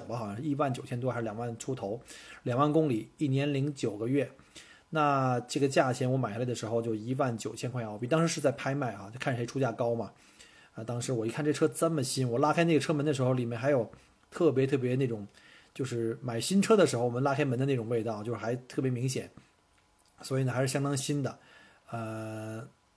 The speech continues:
外观我也看了一下，没问题。一般新车都基本不用管，呃，也都是正常保养的，都没有什么大问题，就很果断就买下了啊。当时一，花了一万九，哇，很便宜啊，将近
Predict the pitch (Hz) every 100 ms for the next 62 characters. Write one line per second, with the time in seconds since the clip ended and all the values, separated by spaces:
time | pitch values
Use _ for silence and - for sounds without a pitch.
0 | - 147 143 151 131 127 143 123 113 117
1 | 139 113 117 131 135 147 135 139 135 135
2 | 127 131 104 117 117 104 - - - -
3 | - _ - 113 107 113 107 135 135 147
4 | 120 113 120 110 113 101 117 117 117 110
5 | 113 104 104 107 113 - - - _ _
6 | - 123 117 107 131 135 120 127 113 117
7 | 92 104 117 98 - 107 101 - 120 117
8 | 117 113 131 - - 127 123 127 120 104
9 | 104 - 117 - 117 - 117 147 135 -
10 | - - 143 131 135 123